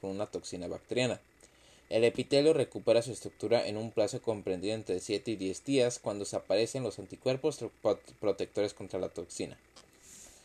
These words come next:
No se forman cicatrices debido a que la necrosis afecta solamente la capa superior de la epidermis.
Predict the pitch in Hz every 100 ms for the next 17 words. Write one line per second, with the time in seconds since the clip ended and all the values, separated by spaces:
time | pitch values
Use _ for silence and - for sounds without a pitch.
0 | - _ _ 156 214 202 185 175 180 180
1 | - - - 135 160 160 156 143 - 127
2 | 135 131 - - 104 101 110 117 107 98
3 | 92 - 104 101 113 101 92 95 - 104
4 | - 113 110 98 95 104 92 - 101 113
5 | - 92 92 95 95 95 110 110 135 107
6 | -